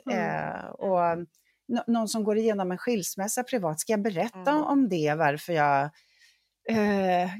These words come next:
Speaker 2: kanske är, är, ja, men mår som jag mår och, eh, eller, eller ska jag liksom inte berätta om det för att, eh,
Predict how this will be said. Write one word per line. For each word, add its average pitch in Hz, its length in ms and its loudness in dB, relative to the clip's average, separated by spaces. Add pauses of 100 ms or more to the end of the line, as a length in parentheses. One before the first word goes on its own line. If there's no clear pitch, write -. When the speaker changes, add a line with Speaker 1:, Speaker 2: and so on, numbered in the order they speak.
(200)
Speaker 2:
kanske 208 340 0
är, 180 220 6
är, 165 420 4
ja, - 100 0
men 214 160 2
mår 208 160 2
som 208 200 -2
jag 185 120 0
mår 165 380 2
och, 170 220 2 (760)
eh, - 320 -6 (300)
eller, 208 260 2
eller 202 160 0
ska 208 160 -2
jag 190 140 4
liksom 202 240 -2
inte 214 240 -2
berätta 233 340 -4
om 220 80 -2
det 190 140 2
för 190 140 -6
att, - 160 -8 (100)
eh, 196 100 -10